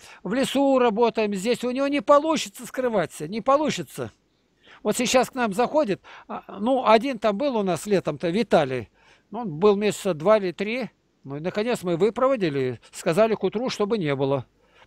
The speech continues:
По-хорошему помолились, проводили.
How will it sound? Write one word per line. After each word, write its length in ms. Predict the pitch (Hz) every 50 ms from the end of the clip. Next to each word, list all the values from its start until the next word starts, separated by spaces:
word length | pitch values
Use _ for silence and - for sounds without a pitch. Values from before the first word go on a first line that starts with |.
| _ _ _
По-хорошему 680 | - 190 - 214 226 208 170 - - 160 143 131 127 - _ - -
помолились, 540 | - 160 151 151 175 220 262 262 247 202
проводили. 640 | - - 165 160 156 160 160 175 226 220 202 185 143